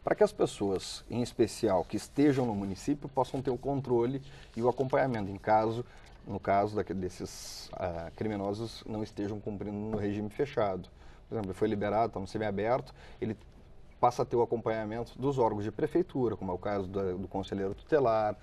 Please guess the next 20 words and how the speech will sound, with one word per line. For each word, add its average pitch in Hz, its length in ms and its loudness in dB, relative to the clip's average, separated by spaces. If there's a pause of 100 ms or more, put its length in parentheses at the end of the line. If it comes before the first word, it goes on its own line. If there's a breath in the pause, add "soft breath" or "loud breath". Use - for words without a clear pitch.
(260 loud breath)
como 110 100 0
é 107 40 4
o - 20 0
caso 98 260 2
das 92 120 -2
secretarias 98 680 -2
de 92 80 -4
assistência 90 560 -6
social, 98 720 -2
de 90 100 -8
saúde, 101 420 0
que - 80 0
atendem 107 580 0 (400 loud breath)
na 92 120 -4
rede 95 240 -2
básica, 90 600 0 (200)
a, 85 300 -2
eventualmente, 92 520 -2
as - 80 -12
famílias. 110 680 -2